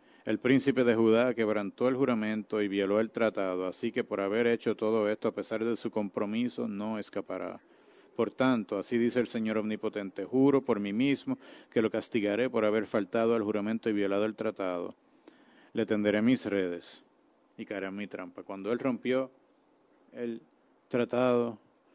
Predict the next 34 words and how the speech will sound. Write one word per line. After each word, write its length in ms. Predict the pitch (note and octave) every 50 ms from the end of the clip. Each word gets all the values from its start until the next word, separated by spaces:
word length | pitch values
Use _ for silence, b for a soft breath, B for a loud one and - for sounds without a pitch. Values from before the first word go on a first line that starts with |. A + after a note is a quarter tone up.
| b b b b b b _ _ -
con 260 | - C3 B2 B2 B2+
Nabucodonosor, 680 | B2 A#2 A2+ - A2+ A2 A2 A2 G#2 - - A#2+ A#2+ A#2+
lo 120 | A#2+ A2
había 380 | G2+ G2 G2+ G2+ G#2 G#2+ A2 - - _ _ - - - -
roto 340 | - A2+ A#2 A2 - A2+ G#2
con 200 | - G#2 G2 G2
Dios, 340 | G2 A#2+ D3 D#3 C#3+ A#2+ -
porque 240 | - A2+ G#2 G#2 G2+
Dios 220 | F#2+ G#2 A#2 A#2
había 180 | A#2 A2 A2+ A2
enviado 360 | G#2+ G#2 A2 G#2+ G#2 G#2+ G#2+
a 40 | G#2+
Nabucodonosor. 600 | G#2 G2+ G2 F#2+ G#2 G#2 G2+ G2+ F#2+ - - G2+
Así 200 | F#2+ F#2 - A#2+
que 100 | G#2 A#2+
ati-, 280 | A2 - A2+ A2+ G#2 G#2+
aquí 180 | G2 - A2
tenemos 320 | G#2+ A2+ A#2 A2+ A2 A2 G#2
un 140 | G#2 G#2 G2
líder 300 | G#2 A2 G#2+ G#2+ G#2+ G#2
del 140 | G2 F#2
pueblo 300 | - - G2+ G2 G2 G#2+
de 140 | A#2 A2+ G#2
Dios 320 | F#2+ F2+ F2+ F#2 - - _ B B B B B B B B
que 160 | - B2 G#2+
hizo 280 | G#2+ G#2 - A#2 A2+ A2
un 260 | - A2 A#2 A#2+ A2
pacto, 480 | - _ - - G#2 F#2+ F#2 - - A2
un 140 | A2 A2+
compromiso, 840 | - B2 B2 A#2 - - B2+ A#2+ G#2+ G2+ G2 G2 G2 F2 - G#2 F#2+ - _ b b b b b b b b b b b b b b b _ -
pero 180 | - A2 G2+
no 140 | G2 G2 G2
lo 100 | G2 G2
siguió. 600 | - - G#2+ F2+ G2 A#2 B2+ A#2 G#2 - - -